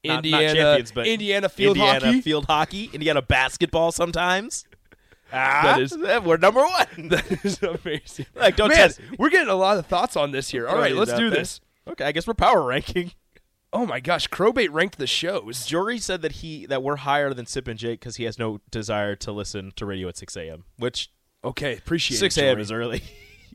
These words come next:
Speaker 2: It is. I always wake up at, you know, six forty-five
Speaker 1: Yep.
Speaker 2: or whatever, and I, I think to myself, "Holy crap, Jake and Sip have been doing this for forty-five <laughs> minutes already."
Speaker 1: Have been up for a while.
Speaker 2: And I am just waking up.
Speaker 1: Mark Onweiler says Mark is easily my favorite.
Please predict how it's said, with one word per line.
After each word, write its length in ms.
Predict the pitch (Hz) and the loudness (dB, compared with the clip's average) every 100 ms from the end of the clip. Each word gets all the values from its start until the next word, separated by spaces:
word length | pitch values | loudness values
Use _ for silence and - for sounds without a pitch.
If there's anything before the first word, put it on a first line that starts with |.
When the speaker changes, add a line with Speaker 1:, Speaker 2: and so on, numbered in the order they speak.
| _ - | _ -4
Speaker 2:
It 140 | 170 | 0
is. 240 | 165 127 - - - | 0 -2 -8 -4 2
I 100 | 233 | 2
always 300 | 269 269 170 | 2 0 -2
wake 240 | 190 165 | -2 0
up 200 | 165 - | -2 -2
at, 220 | 143 143 131 | -4 -4 -2
you 60 | |
know, 120 | 135 | -6
six 320 | 123 - 156 - | -6 -6 -6 -4
forty-five 680 | 151 147 - 117 123 147 _ _ _ _ | -4 -4 -4 -2 -2 -4 _ _ _ _
Speaker 1:
Yep. 100 | 127 170 | -2 0
Speaker 2:
or 20 | |
whatever, 460 | 165 160 160 170 _ _ _ _ | 2 2 0 -4 _ _ _ _
and 120 | 170 175 | 0 2
I, 140 | 175 - | 2 0
I 100 | 165 | -2
think 220 | 185 180 | -4 -4
to 80 | 170 | -2
myself, 580 | 147 - 147 123 - _ _ _ _ _ _ _ | -2 -2 -2 -2 -6 _ _ _ _ _ _ _
"Holy 260 | - 151 120 | -2 0 0
crap, 400 | - 117 101 113 | -4 -4 -4 -6
Jake 260 | 120 147 | -2 -2
and 140 | 160 135 | -2 -8
Sip 320 | - 135 143 - _ | -4 -4 -4 -14 _
have 200 | 135 131 | -6 -6
been 160 | 120 117 | -4 -8
doing 280 | 113 117 107 | -6 -8 -8
this 200 | 104 - | -10 -10
for 160 | - | -12
forty-five 580 | 117 - 139 120 - - | -14 -6 -6 -6 -8 -6
<laughs> 40 | 165 | -6
minutes 320 | 160 175 160 | -6 -4 -4
already." 380 | 131 127 113 110 | -4 -4 -6 -10
Speaker 1:
Have 200 | 107 101 | -12 -14
been 140 | 98 | -14
up 220 | - 104 | -12 -14
for 160 | - 87 | -12 -10
a 40 | |
while. 120 | 87 | -2
Speaker 2:
And 100 | 156 | 0
I 200 | 143 139 | 2 2
am 120 | 131 120 | 0 -4
just 220 | 120 113 | -10 -6
waking 320 | 107 104 90 | -8 -8 -14
up. 120 | - | -6
Speaker 1:
Mark 200 | 127 143 | -4 0
Onweiler 420 | 127 127 117 104 | -2 0 -2 -2
says 220 | - 104 101 | -6 -8 -6
Mark 240 | 107 104 | -6 -6
is 160 | 95 101 | -8 -10
easily 240 | 98 95 | -10 -10
my 100 | 90 | -10
favorite. 400 | - 104 - | -6 -8 -8